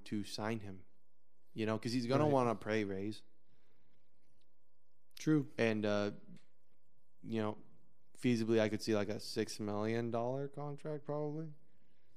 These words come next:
Speaker 1: maybe six point five for, like, three years or two years, you know, bridge deal. 'Cause he hasn't really,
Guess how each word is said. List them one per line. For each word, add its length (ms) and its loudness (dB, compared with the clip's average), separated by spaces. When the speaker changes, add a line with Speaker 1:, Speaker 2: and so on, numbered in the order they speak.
Speaker 1:
maybe 180 0
six 200 -2
point 240 -4
five 300 2
for, 120 -2
like, 140 -2
three 200 2
years 340 2
or 120 -6
two 160 0
years, 400 4
you 80 -6
know, 60 -6
bridge 420 0
deal. 300 4
'Cause 200 4
he 100 10
hasn't 340 6
really, 340 6